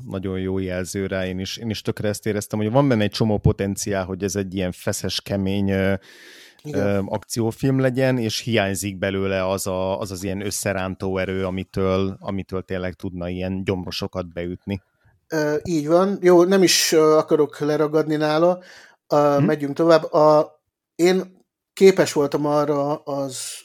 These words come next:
Speaker 2: önkínzó tetre, hogy megnézzem az, a Universal Soldier kettőt és a hármat is.
Speaker 1: Respekt.
Speaker 2: Ezek, ez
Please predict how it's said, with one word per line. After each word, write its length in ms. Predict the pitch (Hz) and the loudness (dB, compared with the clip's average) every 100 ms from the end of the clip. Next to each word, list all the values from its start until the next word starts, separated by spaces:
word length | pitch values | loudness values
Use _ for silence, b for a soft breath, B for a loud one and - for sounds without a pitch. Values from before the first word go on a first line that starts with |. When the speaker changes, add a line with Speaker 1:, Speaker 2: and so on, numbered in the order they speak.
| _ | _
Speaker 2:
önkínzó 640 | - 156 147 151 139 135 127 | 0 0 0 -4 -4 -4 -4
tetre, 520 | 151 143 156 160 165 B B B B | -2 -2 0 0 -2 B B B B
hogy 100 | 147 | 6
megnézzem 540 | 180 160 156 139 147 | 6 8 6 4 2
az, 140 | 151 175 | 0 0
a 100 | 170 | 6
Universal 420 | 175 196 170 165 | 8 10 12 10
Soldier 460 | 156 175 151 147 139 | 8 6 6 4 2
kettőt 680 | - 156 156 - 170 156 156 | 2 2 0 -2 0 2 0
és 160 | 123 | -6
a 40 | 131 | -4
hármat 640 | - 156 147 135 131 156 | 2 4 4 -2 -6 -4
is. 380 | 185 202 - B B B B | -4 -4 -10 B B B B
Speaker 1:
Respekt. 280 | 110 101 101 | -2 0 2
Speaker 2:
Ezek, 260 | 147 104 151 | 0 0 0
ez 160 | - | -2